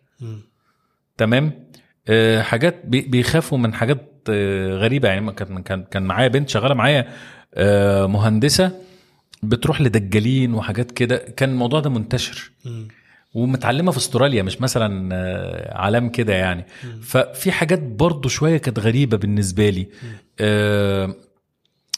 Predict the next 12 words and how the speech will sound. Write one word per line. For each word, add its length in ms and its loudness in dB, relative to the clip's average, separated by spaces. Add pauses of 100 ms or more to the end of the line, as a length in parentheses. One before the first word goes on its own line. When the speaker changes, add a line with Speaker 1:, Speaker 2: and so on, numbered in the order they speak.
Speaker 2:
بيئة 340 0
الشغل 380 2
برضو 360 2
شرقية 460 0
شوية، 500 -2 (800)
ففيها 1000 2
أسفين 420 -4 (400)
Speaker 1:
مم. 220 -4 (320)
Speaker 2:
سنة 380 2
كده. 320 -2 (240)
Speaker 1:
مم. 200 -14 (160)
Speaker 2:
آه، 1200 2